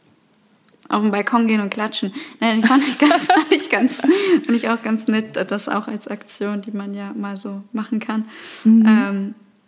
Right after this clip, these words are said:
Speaker 1: gestern hat, hab ich niemanden gehört hier in Altona. Keine Ahnung. Was ist los, Altona?
Speaker 2: <laughs>
Speaker 1: Ähm,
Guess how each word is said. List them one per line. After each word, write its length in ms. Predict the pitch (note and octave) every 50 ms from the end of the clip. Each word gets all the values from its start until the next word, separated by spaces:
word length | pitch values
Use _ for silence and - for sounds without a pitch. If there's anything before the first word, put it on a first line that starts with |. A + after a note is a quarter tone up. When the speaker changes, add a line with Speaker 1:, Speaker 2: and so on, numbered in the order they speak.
| _ _ -
Speaker 1:
gestern 340 | G#3+ A#3 A#3 A#3+ C4 B3 B3+
hat, 300 | A#3 G#3 - - - -
hab 140 | G#3+ G3+ G3+
ich 120 | G3+ F#3+ -
niemanden 300 | G#3+ G#3+ G#3+ G3+ - G3
gehört 300 | G3+ G#3 A3 A3+ A#3 - -
hier 100 | A#3+ A#3
in 60 | B3
Altona. 400 | B3 A#3+ A#3+ - B3+ B3+ B3+ C4 C4
Keine 260 | - - G3+ - G#3+
Ahnung. 320 | - G#3+ A3 A#3+ B3+ B3 A#3+ - -
Was 160 | G#3 G3+ G3+
ist 80 | -
los, 240 | A3+ A#3 B3+ B3+ B3+
Altona? 480 | - G#3+ G#3 G3 G#3 G3 G3 G3 F#3+ G3 - - - - - - -
Speaker 2:
<laughs> 60 | G#3+ G#3 G3+ G3 -
Speaker 1:
Ähm, 720 | A3+ A3+ A3+ A3 A3 A3 G#3+ G#3+ A3 A3 G#3+ G#3+ G#3+ -